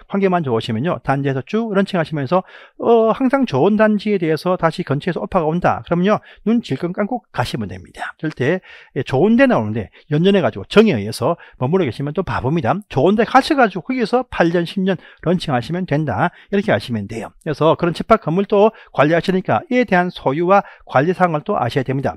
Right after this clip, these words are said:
집합 건물들 관리사항이 별로 없었지만 작년부터 관리사항이 많이 보충이 되었어요. 수선 적립금이다 뭐 돼가지고요,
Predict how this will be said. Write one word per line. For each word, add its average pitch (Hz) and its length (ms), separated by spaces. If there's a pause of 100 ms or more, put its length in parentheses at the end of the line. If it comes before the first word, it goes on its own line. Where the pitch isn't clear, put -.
집합 240 260
건물들 190 340
관리사항이 190 440
별로 196 200
없었지만 180 440 (300)
작년부터 214 560
관리사항이 156 500
많이 131 200 (160)
보충이 202 320
되었어요. 143 440
수선 143 340
적립금이다 127 520
뭐 131 140
돼가지고요, 117 580